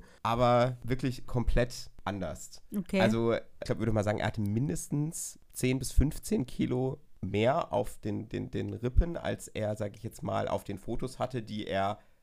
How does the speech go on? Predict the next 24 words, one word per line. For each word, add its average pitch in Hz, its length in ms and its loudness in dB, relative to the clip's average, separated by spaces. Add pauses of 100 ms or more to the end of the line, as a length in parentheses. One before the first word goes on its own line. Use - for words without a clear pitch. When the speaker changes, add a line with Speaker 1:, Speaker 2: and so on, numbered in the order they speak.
(120)
Speaker 1:
geschickt - 360 -8
hat. - 140 -2
Also 107 240 -6
ich - 100 -12
hab, 117 140 -8 (160)
glaub 95 120 -2
ich, - 60 0
sogar - 140 -2
vier 123 240 -2
oder 92 120 2
fünf 190 280 0
Bilder 85 300 2
von - 180 -4
ihm 87 140 -4
bekommen. 143 400 0
Also - 160 2
jetzt 202 160 4
Speaker 2:
Mhm. 208 80 4
Speaker 1:
nicht 226 100 0
nur, 98 220 2
nicht 98 180 -6
nur - 140 -4
ein 139 160 -4
Foto, - 280 -8